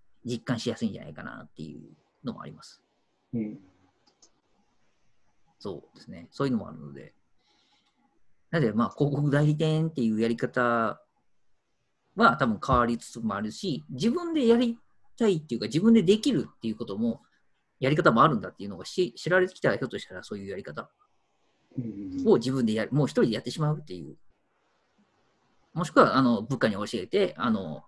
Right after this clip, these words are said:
Speaker 1: その部下に全部やらせる <laughs> みたいな、
Speaker 2: うんうんうん。
Speaker 1: になってくんじゃないかなと思いますけどね。
Speaker 2: うんうんうん。
Speaker 1: うん。だから、まあ、今さっき大畑さんが言ってましたけど、そのピーピーシーのやり方を教えるっていう。
Speaker 2: うんうんう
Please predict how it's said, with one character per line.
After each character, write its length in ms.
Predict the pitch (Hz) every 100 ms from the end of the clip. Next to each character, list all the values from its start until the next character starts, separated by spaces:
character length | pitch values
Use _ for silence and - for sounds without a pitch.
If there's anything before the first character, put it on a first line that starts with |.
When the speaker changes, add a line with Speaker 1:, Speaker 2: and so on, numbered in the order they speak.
| -
Speaker 1:
そ 140 | -
の 320 | 110 104 98 -
部 140 | 113 120
下 100 | 120
に 180 | 226 -
全 160 | 131
部 60 | 104
や 100 | 104
ら 80 | 104
せ 140 | 101
る 80 | 107 -
<laughs> 140 | - -
み 140 | 117
た 100 | 110
い 40 | 95
な、 160 | 82 - _ _ _ _ _ _ _ -
Speaker 2:
う 40 |
ん 20 | 110
う 40 |
ん 20 |
う 40 | 98
ん。 460 | 92 87 85 85 _ _ _ _
Speaker 1:
に 100 | 117
な 100 | 117
っ 20 | -
て 100 | 294
く 60 |
ん 40 | 120
じ 80 |
ゃ 40 | 107
な 60 |
い 40 | 107
か 80 | 104
な 80 |
と 80 | 90
思 80 | 95
い 20 |
ま 60 | 139
す 60 |
け 80 | 151
ど 80 | -
ね。 300 | 64 - - _ _ - _ -
Speaker 2:
う 40 |
ん 20 | 113
う 40 |
ん 40 |
う 20 | 101
ん。 120 | 98
Speaker 1:
う 20 |
ん。 680 | 92 92 87 - - 180 - _ _ _ _ _ _ _ _ _ _ _ -
だ 80 | -
か 60 |
ら、 40 | 117
ま 100 | 117
あ、 40 |
今 140 | 143
さ 80 | 160
っ 20 |
き 60 | 117
大 80 | 135
畑 160 | 151
さ 80 | -
ん 40 | 107
が 40 |
言 40 |
っ 20 | 104
て 60 |
ま 60 | 120
し 40 |
た 60 | 151
け 80 | 202
ど、 60 |
そ 100 | -
の 100 | 247
ピ 120 | 226 175
ー 40 |
ピ 60 | 190
ー 20 |
シ 80 | -
ー 40 |
の 40 |
や 60 | 110
り 60 | 113
方 180 | -
を 80 | 196
教 120 | 202
え 60 | 98
る 80 | -
っ 20 | -
て 80 |
い 100 | 62
う。 40 | - _ _ _ _ _ _ _ -
Speaker 2:
う 80 |
ん 20 |
う 40 |
ん 20 |
う 40 | 117